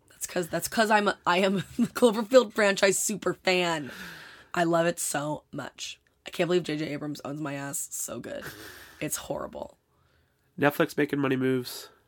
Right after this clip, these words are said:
Speaker 1: I love it.
Speaker 2: Uh,
Speaker 1: I love it. I hope they, I hope that that is absolutely how things <laughs> continue for us all. Like, I just, people I feel like are talking about how it's, like, really game changing to, like, just put it, put it right into the hands of the people.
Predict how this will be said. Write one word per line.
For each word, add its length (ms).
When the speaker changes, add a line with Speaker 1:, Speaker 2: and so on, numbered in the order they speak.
Speaker 1:
I 60
love 240
it. 80
Speaker 2:
Uh, 520
Speaker 1:
I 60
love 180
it. 140
I 40
hope 140
they, 120
I 100
hope 160
that 140
that 140
is 140
absolutely 380
how 160
things 340
<laughs> 60
continue 340
for 200
us 220
all. 220
Like, 300
I 280
just, 240
people 220
I 40
feel 140
like 80
are 100
talking 380
about 240
how 160
it's, 140
like, 160
really 160
game 260
changing 460
to, 140
like, 140
just 220
put 180
it, 180
put 200
it 100
right 220
into 240
the 40
hands 340
of 80
the 60
people. 480